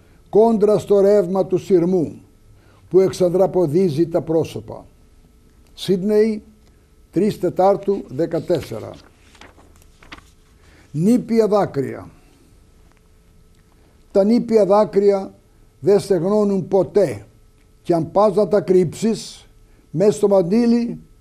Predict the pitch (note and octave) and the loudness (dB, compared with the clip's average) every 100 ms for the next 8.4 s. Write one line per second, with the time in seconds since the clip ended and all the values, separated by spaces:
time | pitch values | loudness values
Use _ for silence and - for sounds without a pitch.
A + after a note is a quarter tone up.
0 | _ - _ _ - G3+ F#3 G#3 F#3+ G#3 | _ -20 _ _ -2 0 2 0 2 2
1 | G#3+ A3+ - G3 D#3 G#3 G#3 G#3 G3 - | 2 0 -4 -6 2 4 4 2 0 0
2 | G3+ - G3 G3+ E3 G2+ - - - - | -2 2 2 4 0 -2 -12 -20 -20 -20
3 | - - - G3 A3+ A3 G#3+ G3+ E3 F3+ | -20 -20 -6 0 2 2 2 0 0 -2
4 | D#3+ - - A2 - - - - - - | 0 -2 -6 -14 -16 -20 -20 -20 -20 -20
5 | _ _ - - - - - - - G3+ | _ _ -20 -20 -20 -20 -20 -16 -6 -4
6 | F#3+ G#3 G#3 G#3+ - - - - - - | -2 0 0 0 -6 -18 -20 -20 -20 -20
7 | - D3 - E3+ - E3+ G3 - - D#3+ | -8 -6 -2 -4 -2 -2 -2 -6 -6 -2
8 | F#3+ - G3 | -2 -4 -10